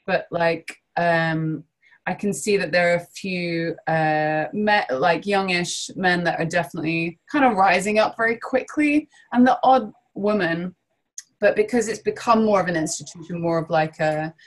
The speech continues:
um, you know, a corporate thing, because it is, it's a school, it's a business, and there's just something about that, um, ingrained kind of, where do I want to give the authority? Who do I want to make a teacher?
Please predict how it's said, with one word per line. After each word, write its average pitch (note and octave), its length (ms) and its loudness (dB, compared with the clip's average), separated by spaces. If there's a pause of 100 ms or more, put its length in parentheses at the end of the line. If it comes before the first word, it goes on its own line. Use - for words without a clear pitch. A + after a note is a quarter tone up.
(580)
um, D3+ 440 -2
you - 140 0
know, G3 160 2
a G#3+ 60 -2
corporate - 480 2
thing, - 280 -6 (200)
because A3+ 240 -8
it - 100 -8
is, F3 160 -2
it's - 180 -10
a F3 60 -10
school, C#4+ 280 -2
it's - 100 0
a F#3+ 60 -4
business, G3 760 -2 (480)
and G3 180 0
there's F#3+ 140 -2
just G#3 180 -2
something G3 340 0
about F3+ 520 2
that, E3+ 320 4 (120)
um, D#3+ 680 2 (260)
ingrained F#3 840 2 (500)
kind E3+ 180 -2
of, E3 240 -2
where E3+ 240 2
do E3+ 80 4
I E3+ 120 4
want E3 240 -2
to E3 100 -8
give D#3 180 -8
the E3 80 -4
authority? D#3 680 -4
Who D#3 80 -10
do D#3+ 120 -2
I D#3 80 0
want D#3 200 -2
to D3+ 100 -10
make D3+ 200 -6
a D3+ 40 -14
teacher? - 600 -10